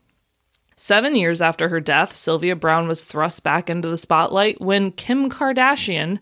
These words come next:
tweeted about a prediction Browne had made in one of her books. A severe pneumonia-like illness would spread around in twenty twenty.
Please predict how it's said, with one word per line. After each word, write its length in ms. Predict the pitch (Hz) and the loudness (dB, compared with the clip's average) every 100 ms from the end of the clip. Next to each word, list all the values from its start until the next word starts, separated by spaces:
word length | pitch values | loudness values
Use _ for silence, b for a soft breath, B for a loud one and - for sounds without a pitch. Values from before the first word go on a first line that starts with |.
| B B B - | B B B -14
tweeted 400 | - 277 262 175 | -2 0 2 2
about 240 | 175 160 | 2 0
a 40 | |
prediction 540 | 156 175 170 - 185 175 | 0 -2 -4 -2 -4 -4
Browne 400 | 160 165 190 202 | 0 2 2 0
had 180 | 196 180 | -2 -2
made 360 | 165 160 156 | -2 -2 -2
in 240 | - 170 160 | -4 -4 -4
one 160 | 151 | -4
of 80 | 151 | -4
her 100 | 175 | -6
books. 640 | 160 180 - - - - _ b b _ _ _ | -2 0 -2 -6 -12 -12 _ b b _ _ _
A 140 | 175 | -2
severe 640 | 175 - 175 160 190 214 214 | -2 -2 -2 2 4 4 4
pneumonia-like 960 | 185 160 160 165 202 240 233 196 202 - | 0 0 0 2 4 4 4 2 0 -2
illness 600 | 180 165 147 - - - | 0 0 -4 -6 -12 -8
would 160 | 156 | -8
spread 420 | - - - 185 185 | -6 -12 0 2 2
around 500 | 175 160 151 151 151 | 2 0 0 -6 -8
in 160 | 156 | -10
twenty 400 | 151 - 156 151 | -10 -8 -6 -6
twenty. 540 | 147 151 147 127 139 | -8 -10 -10 -12 -16